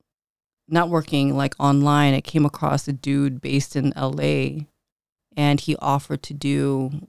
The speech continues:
a meditation, like, a complimentary guided meditation. And when I did it with this guy, I saw this really angry little girl.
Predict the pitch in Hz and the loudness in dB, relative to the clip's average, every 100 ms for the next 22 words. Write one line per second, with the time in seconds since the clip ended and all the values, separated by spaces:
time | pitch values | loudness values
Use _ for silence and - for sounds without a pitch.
0 | _ 143 139 131 - 160 180 - 139 143 | _ 0 0 -2 -6 -6 -6 -6 -8 -8
1 | 143 135 - 151 143 139 135 - 135 135 | -6 -8 -6 -6 -2 0 0 -4 -8 -4
2 | 139 - 156 139 - 147 143 139 - 143 | -4 -4 -8 -10 -6 -4 -4 -6 -4 0
3 | 139 143 151 147 147 135 - 143 160 170 | 0 0 0 2 0 -2 -4 -4 -4 -6
4 | 175 175 - 175 185 202 - _ _ _ | -6 -6 -4 -2 -2 -4 -8 _ _ _
5 | _ _ _ 147 156 - 160 156 147 143 | _ _ _ 0 0 0 0 0 0 -4
6 | - 147 135 151 151 151 151 - - 139 | -6 -8 -4 0 0 2 -2 -4 -6 -2
7 | 143 147 143 135 135 135 135 131 131 131 | 2 0 -2 -10 -8 -8 -8 -10 -10 -10
8 | 143 151 | -8 -10